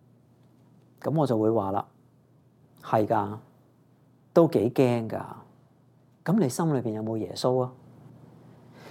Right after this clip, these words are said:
耶穌就係嗰個喺個 matrix 外邊走入嚟，能夠救你離開個 matrix 嗰一位嘅救主。你有冇接受耶穌嘅拯救呢？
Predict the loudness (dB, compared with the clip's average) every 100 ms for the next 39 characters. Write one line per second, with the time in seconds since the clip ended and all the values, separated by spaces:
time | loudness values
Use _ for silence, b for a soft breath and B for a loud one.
0 | B 6 8 8 4 6 6 8 6 4
1 | 6 6 6 4 4 6 6 6 6 4
2 | 0 2 4 6 8 6 6 4 4 2
3 | 6 6 6 4 2 0 B B B 2
4 | 6 6 8 8 8 8 8 8 8 8
5 | 6 6 8 8 8 6 6 6 4 0
6 | 4 6 8 8 6 6 6 6 4 0
7 | -2 -2 -8 -20 -20 -20 -20 B B B
8 | 4 6 8 8 8 6 4 4 2 2
9 | 0 2 0 2 4 4 2 -2 -8 -6
10 | 0 2 4 0